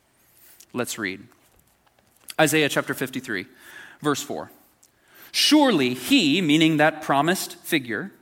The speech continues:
"surely he took up our pain and bore our suffering, yet we considered him punished by God, stricken by him and afflicted. But he was pierced for our transgressions.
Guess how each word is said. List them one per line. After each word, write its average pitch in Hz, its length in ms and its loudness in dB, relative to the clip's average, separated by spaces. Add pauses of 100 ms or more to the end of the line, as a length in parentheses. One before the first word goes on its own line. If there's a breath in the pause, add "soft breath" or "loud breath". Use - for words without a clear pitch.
(480 loud breath)
"surely 302 460 4
he 269 220 2
took 269 260 0
up 247 120 2
our 202 160 4
pain 123 460 -6 (640 loud breath)
and 156 160 0
bore 202 380 4
our 180 260 4
suffering, 131 600 -2 (520 loud breath)
yet 180 240 4
we 233 260 4
considered 185 560 2
him 147 220 -2
punished 185 500 0
by 160 200 2
God, 98 420 -8 (420)
stricken 254 520 0
by 208 180 4
him 156 240 0
and 147 80 0
afflicted. 120 640 -10 (600 loud breath)
But 170 140 4
he 294 240 4
was 330 240 4
pierced - 460 -2
for 160 240 -2
our 196 300 2
transgressions. 151 1080 -4